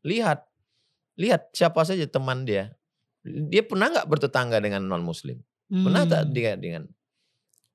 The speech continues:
Speaker 1: dalam perjalanan ke sini, W A masuk.
Speaker 2: Hmm.
Speaker 1: "Mat, tolong kirim abang, eh,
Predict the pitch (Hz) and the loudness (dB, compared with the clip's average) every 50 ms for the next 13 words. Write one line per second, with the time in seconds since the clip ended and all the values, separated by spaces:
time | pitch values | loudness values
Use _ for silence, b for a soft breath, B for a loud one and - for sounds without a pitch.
0 | _ _ _ B B B B _ - - 151 175 196 220 214 214 180 190 175 170 | _ _ _ B B B B _ 0 4 6 6 6 6 4 4 6 6 6 8
1 | 170 165 160 160 156 135 156 147 165 151 151 170 - - _ _ _ _ _ _ | 6 6 6 6 4 4 2 2 2 2 2 0 -2 -6 _ _ _ _ _ _
2 | _ _ _ _ _ _ _ _ - 143 143 - 113 113 107 101 98 98 - - | _ _ _ _ _ _ _ _ 2 2 2 4 2 2 2 0 0 -2 -6 -8
3 | _ _ _ _ _ 185 160 151 143 139 117 117 _ _ _ _ _ _ _ _ | _ _ _ _ _ -4 -2 -2 -2 -2 -6 -10 _ _ _ _ _ _ _ _
4 | _ _ _ _ _ - - 113 120 120 120 - _ _ _ _ _ _ _ _ | _ _ _ _ _ -6 0 2 2 2 2 -2 _ _ _ _ _ _ _ _
5 | _ _ _ _ _ _ _ 117 117 123 127 127 120 123 117 113 120 117 117 - | _ _ _ _ _ _ _ 2 4 4 2 2 0 0 2 2 2 2 0 0
6 | - 113 113 110 110 110 110 110 107 - - - - - _ _ _ _ _ _ | 0 0 2 2 0 0 0 -4 -6 -8 -10 -12 -14 -16 _ _ _ _ _ _
7 | _ _ _ - - 92 98 98 98 98 95 92 90 87 82 78 - 62 50 | _ _ _ -6 -2 0 2 2 2 2 0 0 0 -2 -2 -4 -4 -6 -8